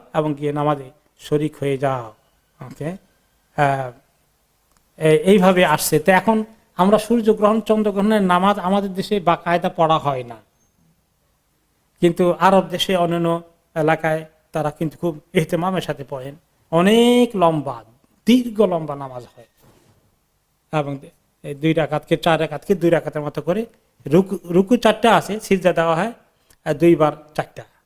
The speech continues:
এইরকম করে। আহ, আমাদের, আহ, এলাকায় বলা হয় যে যেহেতু হাদিসে আসছে, আম, তোমরা, আহ, ফাদউ ওয়া সাল্লু হাত্তা তানজালিয়া,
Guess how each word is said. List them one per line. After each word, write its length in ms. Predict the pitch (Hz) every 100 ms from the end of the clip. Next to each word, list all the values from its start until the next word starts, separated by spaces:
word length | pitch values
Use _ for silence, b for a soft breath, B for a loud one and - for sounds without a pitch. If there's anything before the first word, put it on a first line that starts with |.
| _ _ _ _ _ _ _ _ _ _
এইরকম 340 | 156 151 - 131
করে। 280 | 139 131 131 _ _ _ _ _ _ -
আহ, 300 | 143 135 135 _ 160
আমাদের, 500 | 160 170 165 165 165 165
আহ, 560 | - 180 170 160 175
এলাকায় 280 | 185 185 202
বলা 240 | 190 208
হয় 120 | 202 226
যে 140 | 233
যেহেতু 400 | 214 226 247 254
হাদিসে 400 | 196 208 214 240
আসছে, 440 | 202 - 247 202 208 _ _ _ -
আম, 600 | 185 185 185 180 180 185 -
তোমরা, 320 | 185 185 175
আহ, 1160 | 180 - _ _ _ 160 160 156 156 143 143 139
ফাদউ 440 | 208 220 208 240
ওয়া 120 | 226
সাল্লু 440 | 220 240 240 240 247
হাত্তা 280 | 226 226
তানজালিয়া, 600 | 226 208 190 196 170 175